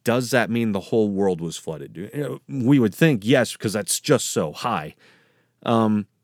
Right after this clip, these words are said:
but one of the reasons you might push back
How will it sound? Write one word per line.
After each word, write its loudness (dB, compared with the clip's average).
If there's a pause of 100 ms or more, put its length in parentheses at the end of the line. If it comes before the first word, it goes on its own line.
(880)
but 0
one 4
of 0
the 4
reasons 2
you 2
might 0
push -4
back 0